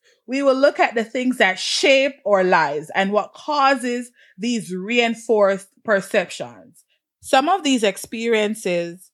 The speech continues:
includes but isn't limited to our family upbringing, so how we were raised.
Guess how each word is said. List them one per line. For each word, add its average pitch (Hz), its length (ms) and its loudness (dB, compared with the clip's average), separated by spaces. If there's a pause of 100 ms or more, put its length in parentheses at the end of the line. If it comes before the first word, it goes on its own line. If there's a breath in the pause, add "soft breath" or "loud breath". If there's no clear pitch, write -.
(300)
includes 233 640 0
but 185 300 2
isn't 226 340 2
limited 196 680 -2
to 165 320 -4 (120)
our 277 180 2
family 196 420 0
upbringing, 165 600 -4
so 214 200 0
how 294 260 -2
we 226 160 -6
were 165 240 -2
raised. 160 460 -12